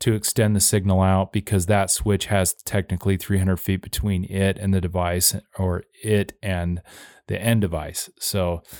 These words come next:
um, those are different ways that you could extend that signal to three hundred feet. But U N V, what they did was they created this technology that uses such little bandwidth. Ultra H dot two sixty-five, uh, uses such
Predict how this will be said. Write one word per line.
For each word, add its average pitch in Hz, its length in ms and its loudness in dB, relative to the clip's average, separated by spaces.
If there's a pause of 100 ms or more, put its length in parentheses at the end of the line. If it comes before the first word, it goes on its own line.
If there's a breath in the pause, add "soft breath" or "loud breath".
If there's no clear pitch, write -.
(440 loud breath)
um, - 220 -10
those 120 240 2
are 110 40 2
different 107 360 0
ways 104 280 4
that 95 120 -2
you 101 160 0
could 98 160 -2
extend 98 460 0
that 90 160 -2
signal 95 340 0
to - 100 -14
three 98 220 -4
hundred 90 240 -2
feet. 90 340 -8
But 92 240 -8 (840 loud breath)
U 233 220 4
N 196 140 6
V, 151 400 4
what 120 280 2
they 185 160 6
did 113 260 0
was 110 160 2
they 135 140 4
created 156 320 2
this 139 160 4
technology 123 760 2
that 101 180 2
uses 113 400 4
such - 360 2
little 117 280 4
bandwidth. 92 840 -2 (380 soft breath)
Ultra 139 360 2
H 120 360 -2
dot 110 240 2
two 117 120 4
sixty-five, 107 720 0 (560 loud breath)
uh, 120 80 0
uses 123 460 4
such - 340 2